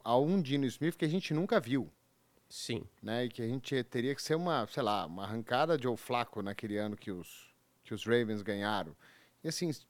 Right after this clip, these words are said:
Speaker 1: sinceramente, você não vê isso acontecendo assim, né? Seria, seria uma grande surpresa. Você vê um Dino Smith nos playoffs jogando uma barbaridade, acertando bolas milagrosas, carregando esse time nas costas,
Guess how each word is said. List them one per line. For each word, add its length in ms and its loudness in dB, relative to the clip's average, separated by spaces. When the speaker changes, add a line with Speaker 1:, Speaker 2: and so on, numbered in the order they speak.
Speaker 1:
sinceramente, 960 0
você 80 -4
não 120 -2
vê 240 0
isso 260 -4
acontecendo 580 -6
assim, 320 -8
né? 140 -8
Seria, 400 0
seria 280 2
uma 140 2
grande 400 2
surpresa. 580 0
Você 180 -4
vê 140 0
um 80 0
Dino 240 0
Smith 360 -2
nos 160 -2
playoffs 680 4
jogando 720 2
uma 460 -2
barbaridade, 880 4
acertando 640 -4
bolas 720 2
milagrosas, 720 2
carregando 720 2
esse 160 -6
time 240 -6
nas 180 -8
costas, 640 -2